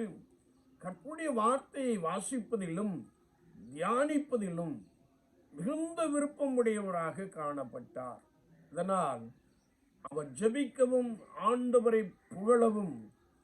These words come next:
சொற்றொடர்களை சொல்லோவியமாக, சொற்களஞ்சியமாக பயன்படுத்தினார் என்பதற்கு சங்கீதம் எழுபத்தி ஒன்று மிகவும் ஆதாரமாக உள்ளது.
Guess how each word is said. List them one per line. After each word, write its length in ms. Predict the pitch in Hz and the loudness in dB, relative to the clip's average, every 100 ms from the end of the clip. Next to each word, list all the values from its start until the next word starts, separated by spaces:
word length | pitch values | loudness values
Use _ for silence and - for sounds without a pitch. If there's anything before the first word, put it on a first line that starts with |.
| _ - | _ -4
சொற்றொடர்களை 920 | 262 277 - 240 233 247 226 214 196 147 110 - _ _ _ | 2 2 2 4 8 8 8 4 0 -2 -8 -14 _ _ _
சொல்லோவியமாக, 1200 | - - 269 311 302 277 269 247 240 214 185 175 160 160 214 - _ _ _ _ | -10 -2 -2 0 10 12 12 8 6 6 4 2 0 -4 -4 -12 _ _ _ _
சொற்களஞ்சியமாக 1200 | - 302 330 - 220 247 285 277 254 214 185 170 165 151 120 - - _ _ - | 0 0 0 -4 2 2 2 4 6 6 4 0 -2 -6 -6 -16 -20 _ _ -20
பயன்படுத்தினார் 1080 | 113 160 247 254 233 220 202 196 185 151 123 - _ - | -4 2 4 4 2 2 -2 -2 0 0 -4 -14 _ -10
என்பதற்கு 580 | 143 135 127 117 - 247 202 143 - _ - | -6 -6 -8 -12 -4 0 0 -4 -18 _ -16
சங்கீதம் 460 | 180 202 220 208 175 165 | -10 -6 -4 -2 -4 -6
எழுபத்தி 480 | 226 302 269 - 208 | -6 -4 -6 -4 -4
ஒன்று 360 | 139 147 156 151 107 - - - _ - - | -4 -6 -4 -6 -8 -16 -20 -20 _ -20 -6
மிகவும் 600 | 196 220 233 196 175 160 - _ - | -2 2 2 2 -4 -8 -14 _ -10
ஆதாரமாக 840 | 156 196 180 165 147 139 131 120 127 | -2 -2 0 0 0 -4 -4 -8 -10
உள்ளது. 380 | 147 127 120 | -10 -10 -10